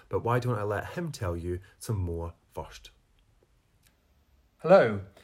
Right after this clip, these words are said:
Speaker 2: I'm S J Watson, and I'm thrilled to be doing this reading exclusively for listeners of Damien Barr's Literary Salon for my new book, Final Cut. Final Cut is a psychological thriller.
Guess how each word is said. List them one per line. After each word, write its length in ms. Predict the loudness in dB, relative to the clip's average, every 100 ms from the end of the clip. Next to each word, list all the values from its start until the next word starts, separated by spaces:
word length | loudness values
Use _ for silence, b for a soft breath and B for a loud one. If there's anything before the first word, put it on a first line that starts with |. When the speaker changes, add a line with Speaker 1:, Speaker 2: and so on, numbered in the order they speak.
| B B B B
Speaker 2:
I'm 220 | 0 2
S 180 | 2 -2
J 140 | 0 2
Watson, 460 | 2 -2 -4 -2
and 140 | 0 2
I'm 140 | 0
thrilled 400 | -2 0 0 -2
to 80 | -6
be 80 | -6
doing 320 | -2 0 0
this 220 | -2 -6 -8
reading 380 | -6 -4 -2
exclusively 800 | -4 -6 -6 -6 -6 -6 -6 -6 -8
for 140 | -10
listeners 400 | -8 -8 -8 -10
of 100 | -8
Damien 380 | -4 -2 -2 -4
Barr's 320 | -2 -2 -2
Literary 260 | -6 -8 -8
Salon 380 | -2 -2 -2 -8
for 160 | -6
my 140 | -4 -4
new 180 | -4
book, 300 | -6 -8 -10
Final 380 | -10 -6 -4 -6
Cut. 400 | -10 -8 -8 -10 -20 _ _ _ _ -20 -20 b b b b b
Final 280 | 4 4 0
Cut 320 | 2 2 2
is 120 | -8
a 60 | -8
psychological 540 | 2 0 2 -6 -6
thriller. 400 | -10 -4 -2 -2